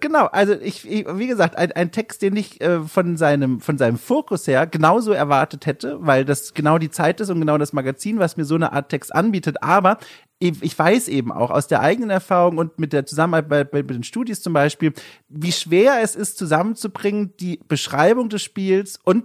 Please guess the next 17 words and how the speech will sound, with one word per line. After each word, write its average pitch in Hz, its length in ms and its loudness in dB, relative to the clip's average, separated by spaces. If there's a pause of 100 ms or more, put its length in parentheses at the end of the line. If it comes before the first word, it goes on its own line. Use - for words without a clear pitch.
(140)
dann 180 160 4
noch - 160 0
die - 320 -8
eigenen 202 480 0
Gedanken 180 480 0
dazu 202 320 -2
im 160 160 0
Nebensatz 214 540 2
quasi 180 320 2
einzuweben 185 640 -2
und 262 320 4
dann 190 120 0
das 185 140 -2
Ganze 175 320 0
auch 156 80 4
noch 160 140 0
kurzweilig 143 520 2